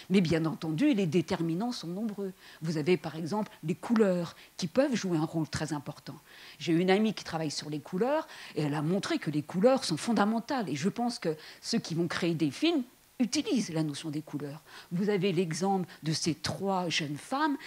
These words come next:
des jeunes femmes sexy. Ça n'a pas la même signification en fonction de la couleur de l'habit, si c'est rouge, si c'est gris ou si c'est vert. Le rouge étant plus associé à des émotions activatrices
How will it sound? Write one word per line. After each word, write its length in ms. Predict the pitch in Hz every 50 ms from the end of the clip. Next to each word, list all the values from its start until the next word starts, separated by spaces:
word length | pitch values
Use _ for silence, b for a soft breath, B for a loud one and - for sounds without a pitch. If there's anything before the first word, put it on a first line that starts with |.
| B B B
des 160 | 139 - 151
jeunes 240 | 135 - 185 180 175
femmes 280 | - - - 165 156
sexy. 580 | 143 - - - - - - - 302 320 320 - b b b b b b b b b b b b b b b b b b b b b b _ _ -
Ça 120 | - - 165
n'a 40 |
pas 180 | - - 254 254
la 160 | 208 190 185
même 220 | 185 240 320 320 320
signification 760 | - - 254 202 190 - - 185 - 160 156 - 302 311
en 40 | 254
fonction 520 | 233 - 185 170 151 - - 277 294 294 294
de 140 | 196 185
la 160 | 165 147 151 147
couleur 520 | - - - 233 262 320 302 285 - 202
de 100 | 156 156
l'habit, 400 | 160 185 233 220 190 226 226 208
si 160 | 156 - - 151
c'est 180 | - - 175
rouge, 480 | 143 170 185 233 254 285 311 302 320 311 294 B B
si 240 | B - - - 180
c'est 200 | - - 180 165
gris 380 | 143 143 - 233 254 269 - - -
ou 60 | 185
si 180 | - - 214
c'est 160 | - - 240 220
vert. 460 | 180 262 254 220 190 175 160 - - B B B B B
Le 240 | B 180 185 190 180
rouge 460 | 170 143 196 277 311 330 330 247 - - -
étant 280 | 202 160 - 214 180
plus 280 | 156 - - 302 277 202
associé 580 | 170 - - 175 160 - - - 240 285 302 B B B B
à 120 | - 175 170
des 260 | 135 170 180 170 156 B B B 165 151 156
émotions 640 | 185 185 185 160 165 156 - - 262 294 302 302 - -
activatrices 1080 | - - - - - - - - - 202 165 160 151 - - - 285 311 - - -